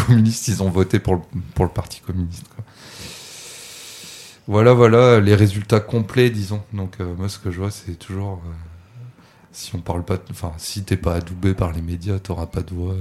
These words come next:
et les gens vont pas voter ça. Donc c'est, c'est une grosse farce, ces élections. Euh, j'ai été voir à Brest, tu sais, euh, on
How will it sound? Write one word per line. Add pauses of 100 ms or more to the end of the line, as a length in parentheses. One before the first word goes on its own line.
(140)
et (100)
les
gens
vont
pas
voter
ça.
Donc (200)
c'est, (640)
c'est
une
grosse
farce,
ces
élections. (1040)
Euh,
j'ai
été
voir (2250)
à
Brest, (320)
tu
sais,
euh,
on